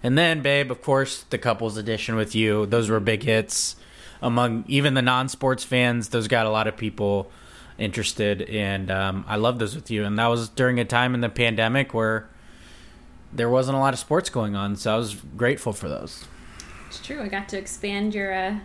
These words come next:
Speaker 2: wheelhouse a little bit.
Speaker 1: Yeah. People care more about you than they do me, so usually it worked out in my favor, so thank you for that.
Speaker 2: No, not they care more about me. It just
Speaker 1: Mm,
Speaker 2: wider
Speaker 1: yeah, well,
Speaker 2: range of interests.
Speaker 1: there's a few people listening to this right now shaking their heads like, "No, she had it right."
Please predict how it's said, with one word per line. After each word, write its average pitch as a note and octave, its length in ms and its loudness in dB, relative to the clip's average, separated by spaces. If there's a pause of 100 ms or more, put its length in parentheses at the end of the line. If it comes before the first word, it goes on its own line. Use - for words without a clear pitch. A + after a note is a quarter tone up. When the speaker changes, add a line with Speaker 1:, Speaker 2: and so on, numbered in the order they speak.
(200)
Speaker 2:
wheelhouse A#3 500 -6
a F#3 40 -8
little E3 220 -8
bit. E3 220 -6 (100)
Speaker 1:
Yeah. A#2 360 4 (600)
People B2 260 2
care C3 220 2
more C3 160 4
about A#2+ 240 2
you A#2 440 2
than A2 300 0
they A2 140 2
do A2+ 160 2
me, A2 240 4
so G#2 560 2 (100)
usually A2 580 2
it - 60 0
worked C3+ 260 2
out A#2 140 2
in G#2 80 -4
my G2+ 140 -4
favor, G#2+ 360 -2
so A2+ 160 -8
thank G2+ 280 -6
you G2+ 80 -6
for A2 140 -6
that. A2 260 -4
Speaker 2:
No, - 340 -8
not A#3+ 240 -6
they A3 80 -6
care A3 240 -6
more G#3 160 -6
about F3+ 400 -8
me. F#3 460 -6
It F#3 160 -14
just G3 180 -10 (240)
Speaker 1:
Mm, G3+ 300 -2
Speaker 2:
wider C3+ 40 2 (260)
Speaker 1:
yeah, G#2+ 40 -2
well, G#2+ 80 0
Speaker 2:
range G3 260 -2
of G#3 80 -10
interests. G#3 680 -6
Speaker 1:
there's C#3+ 180 4
a C#3+ 80 2
few C3 180 2
people A#2 240 2
listening A2 280 2
to A2 60 2
this G#2+ 160 2
right A2 180 4
now G#2+ 240 4
shaking G#2+ 360 2
their G#2 140 4
heads G#2+ 240 2
like, A#2+ 160 2
"No, D3 220 4
she C#3 180 -2
had G#2+ 140 2
it - 80 -8
right." G#1 200 -10